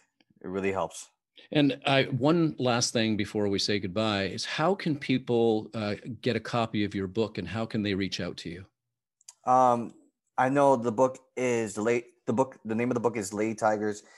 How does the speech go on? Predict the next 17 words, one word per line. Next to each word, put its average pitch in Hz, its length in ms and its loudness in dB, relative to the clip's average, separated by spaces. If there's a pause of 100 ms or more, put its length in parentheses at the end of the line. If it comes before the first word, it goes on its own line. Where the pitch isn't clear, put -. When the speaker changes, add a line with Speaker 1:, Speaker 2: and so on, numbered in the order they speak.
(180)
Speaker 1:
in 104 80 -6
the 98 80 -4
Concrete 95 500 -4
Jungle, 123 680 4
How 101 240 0
Softball, 98 720 0 (720)
um, 92 180 -6
Saved 101 260 -2
the 95 80 0
Lives 95 380 0
of 90 180 -4
Girls 95 560 0
in 85 640 -10
the 95 120 -10
South 92 240 0
Bronx. 131 480 2
Is, 92 280 -8